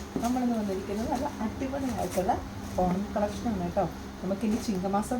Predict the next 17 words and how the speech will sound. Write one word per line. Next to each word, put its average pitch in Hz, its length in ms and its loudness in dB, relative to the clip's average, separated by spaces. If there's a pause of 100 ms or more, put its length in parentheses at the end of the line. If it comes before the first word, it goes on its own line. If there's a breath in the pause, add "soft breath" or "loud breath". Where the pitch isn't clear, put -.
വരുവാണ്, 208 340 2 (180)
ഒത്തിരി 190 300 0
വെഡ്ഡിങ് 180 360 2
സീസണൊക്കെ 208 480 0
വരുന്ന 185 300 0 (100)
ടൈം 180 160 4 (180)
കൂടിയാണ് 180 420 4
കേട്ടോ. 190 160 4 (320 loud breath)
അപ്പോൾ 208 220 2
നമുക്ക് 233 380 2
ശരിക്കും 214 500 2 (160)
വെർത്ത് 208 440 2
ആയിട്ടുള്ള 208 400 2 (260)
ഒരു 202 160 0
പ്രൊഡക്റ്റാണ് 202 560 2
ഞാൻ 190 160 0
ഇന്ന് 190 420 2